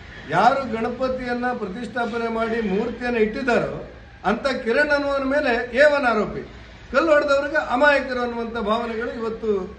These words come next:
ಮುಂದುವರಿತಾ ಇದೆ. ಆ ಹಿನ್ನೆಲೆಯಲ್ಲಿ ಸರ್ಕಾರ ಮಾಡುವಂಥ ಒಂದೊಂದು ನಿಲುವು ಕೂಡ ಅತ್ಯಂತ ಖಂಡನಾರ್ಹವಾಗಿದೆ. ಮತ್ತು ಈ ಜಗತ್ತಿನಲ್ಲಿ ನಾವು ಕಂಡಿರುವಂಥ ಸತ್ಯ ಏನಂತ ಹೇಳಿದ್ರೆ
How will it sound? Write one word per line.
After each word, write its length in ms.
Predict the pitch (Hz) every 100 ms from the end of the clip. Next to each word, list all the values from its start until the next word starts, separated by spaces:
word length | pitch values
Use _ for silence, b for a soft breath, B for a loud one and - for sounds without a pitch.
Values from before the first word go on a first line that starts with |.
| 170
ಮುಂದುವರಿತಾ 460 | 220 214 190 202
ಇದೆ. 380 | 202 175 135 - - B B B
ಆ 140 | 139 226
ಹಿನ್ನೆಲೆಯಲ್ಲಿ 600 | 214 269 277 262 262 226
ಸರ್ಕಾರ 340 | 214 214 247
ಮಾಡುವಂಥ 380 | 247 240 233 220
ಒಂದೊಂದು 440 | 220 196 240 254
ನಿಲುವು 320 | 240 226 247 240
ಕೂಡ 160 | 233
ಅತ್ಯಂತ 320 | 208 - 233
ಖಂಡನಾರ್ಹವಾಗಿದೆ. 1200 | 220 202 190 220 220 214 208 202 202 262 - - - - -
ಮತ್ತು 580 | 185 247 254 202 - - -
ಈ 80 | 160
ಜಗತ್ತಿನಲ್ಲಿ 600 | 156 190 262 262 254 247
ನಾವು 260 | 214 214
ಕಂಡಿರುವಂಥ 440 | 202 214 226 220 220
ಸತ್ಯ 340 | 180 185 214
ಏನಂತ 260 | 202 185 180
ಹೇಳಿದ್ರೆ 560 | 175 156 135 143 -